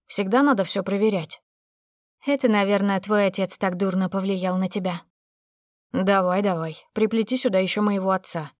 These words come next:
Он поставил кружку с чаем на подоконник и стал внимательно к чему-то присматриваться. «Ян, ты слушаешь меня?»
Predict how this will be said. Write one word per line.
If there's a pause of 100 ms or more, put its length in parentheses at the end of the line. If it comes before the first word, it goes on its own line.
(1000)
Он
поставил
кружку
с
чаем
на
подоконник
и
стал
внимательно
к
чему-то
присматриваться. (1040)
«Ян,
ты
слушаешь
меня?»